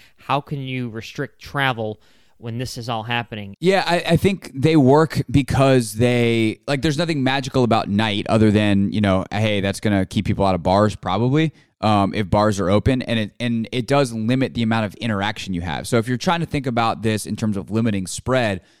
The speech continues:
Speaker 2: the less time that different groups of people that otherwise wouldn't interact are together, the more you can restrict that, the more you're gonna help prevent the spread of the disease. So if you kind of limit the window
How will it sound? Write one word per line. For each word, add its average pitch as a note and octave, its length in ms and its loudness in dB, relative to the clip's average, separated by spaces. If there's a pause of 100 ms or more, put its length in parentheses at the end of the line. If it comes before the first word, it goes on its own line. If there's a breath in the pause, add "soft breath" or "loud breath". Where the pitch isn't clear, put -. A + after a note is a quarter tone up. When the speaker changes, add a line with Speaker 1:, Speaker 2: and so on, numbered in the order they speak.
(180 soft breath)
Speaker 2:
the A2+ 120 -2
less G#2 420 -2
time A#2+ 600 -2
that F#2 260 -6
different A2+ 320 -4
groups G#2+ 220 -4
of F#2+ 100 -10
people A2+ 320 -4
that G2 100 -2
otherwise G#2+ 520 0
wouldn't G2+ 220 2
interact G2+ 600 -2
are G2+ 100 -4
together, F#2 640 2 (340 soft breath)
the - 60 -2
more C3 180 6
you C3 80 2
can A2+ 160 2
restrict C3 360 -2
that, G#2+ 340 0 (200 soft breath)
the A2+ 80 -2
more A#2 680 4 (380)
you're A#2 180 -2
gonna A2 280 2
help A2 260 0
prevent G#2+ 500 -2 (100)
the G#2+ 100 -10
spread G2+ 300 -2
of F2 100 -4
the F#2 100 -2
disease. F2 520 -2 (280 loud breath)
So A#2+ 140 4
if A2 80 4
you A#2+ 120 4
kind C3+ 220 2
of G2+ 120 0
limit A#2 420 -4
the G#2+ 80 -4
window G2+ 720 4